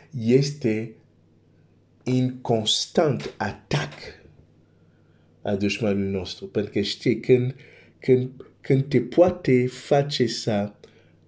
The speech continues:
vezi ce nu trebuie să vezi.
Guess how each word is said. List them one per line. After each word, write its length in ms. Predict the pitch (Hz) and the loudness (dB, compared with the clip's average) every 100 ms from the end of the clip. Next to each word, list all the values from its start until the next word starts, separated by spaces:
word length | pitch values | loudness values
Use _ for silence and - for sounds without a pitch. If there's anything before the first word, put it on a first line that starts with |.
| _ _ _ _ _ _ _ _ _ _ _ | _ _ _ _ _ _ _ _ _ _ _
vezi 500 | - 101 98 156 147 | -8 -2 6 6 6
ce 200 | - 143 - - | 2 0 -2 -6
nu 220 | - 131 151 | 0 2 4
trebuie 460 | 151 131 117 117 | 6 4 6 2
să 220 | 117 113 | 2 0
vezi. 540 | 101 107 87 - - | 2 2 0 -4 -10